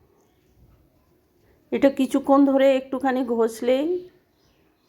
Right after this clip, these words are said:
দেখো, এটা আমার থেতো হয়ে গেছে কিছুক্ষণ ধরে। আর ধনে তো, ধনেটা খুব ঝট করে হয়েও যায়। দেখো, আমি একটুখানি গোটা গোটা ভাঙা ভাঙা রেখেছি, পুরো ডাস্ট হবে না এটা।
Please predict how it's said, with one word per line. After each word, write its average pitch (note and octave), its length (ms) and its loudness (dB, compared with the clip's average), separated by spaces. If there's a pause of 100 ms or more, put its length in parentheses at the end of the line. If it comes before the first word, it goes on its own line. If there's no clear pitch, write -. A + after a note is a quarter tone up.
(600)
দেখো, G#3+ 320 0 (120)
এটা G#3+ 220 -2
আমার A#3+ 280 0
থেতো A3+ 300 -2
হয়ে A#3 260 2
গেছে A#3 280 -2
কিছুক্ষণ A#3+ 480 -6
ধরে। A#3+ 240 2
আর G#3+ 160 2 (460)
ধনে A3 340 -2
তো, C#4+ 180 -2
ধনেটা A3+ 420 0
খুব A#3+ 260 -4
ঝট G#3 260 0
করে A#3 240 2
হয়েও A3 420 2
যায়। A3 280 -2 (800)
দেখো, A3 280 -2 (140)
আমি A3 180 0
একটুখানি A3+ 540 -2 (640)
গোটা A3 340 4
গোটা A#3+ 260 2 (160)
ভাঙা A3 300 0
ভাঙা A#3 280 -2
রেখেছি, A#3+ 540 -2 (600)
পুরো A3+ 180 -2 (160)
ডাস্ট F#3+ 340 2
হবে G3+ 280 -4
না A#3 160 -4
এটা। A#3 240 -6